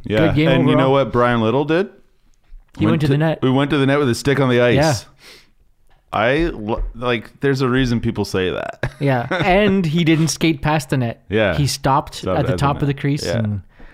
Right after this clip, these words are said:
Speaker 2: pucks in the
Speaker 1: Yeah.
Speaker 2: net, and he's, uh, he's the Heritage Classic hero.
Speaker 1: Yeah, that was, so it was great. And then, um, yeah, just lots of great moments, and it was a good game overall. So it was, uh, it was a lot of fun. Um, and yeah, it's always nice when, uh,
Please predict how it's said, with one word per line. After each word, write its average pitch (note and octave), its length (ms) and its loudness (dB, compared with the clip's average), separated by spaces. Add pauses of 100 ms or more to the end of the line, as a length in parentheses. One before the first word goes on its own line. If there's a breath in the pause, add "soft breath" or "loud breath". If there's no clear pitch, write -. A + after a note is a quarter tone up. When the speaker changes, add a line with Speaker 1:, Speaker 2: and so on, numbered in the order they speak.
(280 loud breath)
Speaker 2:
pucks D3+ 240 -2
in F#3 60 0
the D#3 60 2
Speaker 1:
Yeah. D3+ 40 2 (160)
Speaker 2:
net, F3+ 80 -4
and D#3+ 100 -2
he's, C#3+ 220 0
uh, D3+ 240 2
he's D3+ 240 0
the D#3 80 2
Heritage D#3+ 400 0
Classic E3+ 380 -2
hero. D#3 320 -2
Speaker 1:
Yeah, F#2+ 260 0
that F#2+ 120 0
was, G#2+ 180 -2
so A#2+ 160 0
it - 20 2
was C#3 140 -4
great. F2 400 -4
And F#2 180 -6
then, F#2+ 240 -4
um, F#2 320 -4
yeah, C#3 160 -4
just D#3 200 -8
lots A#2 220 -2
of A2 100 -6
great G2 200 -2
moments, F2+ 380 -4
and G2+ 100 -2
it A2 40 -2
was A2+ 120 -4
a A2 40 -6
good G2 180 -4
game F#2 240 -2
overall. D2+ 580 -6
So - 420 -10 (180)
it F#2+ 100 -8
was, F2+ 260 -6
uh, F2+ 340 -4
it - 40 -8
was G#2 100 -4
a A#2 60 -2
lot G2+ 220 0
of F#2+ 60 -10
fun. D2+ 300 -8 (160)
Um, E2 520 -6 (460 soft breath)
and G#2+ 160 -6
yeah, A2+ 240 -2 (300)
it's E2+ 240 -8
always G2 480 -2
nice G2 320 -4
when, F#2+ 480 -2
uh, F#2 440 -4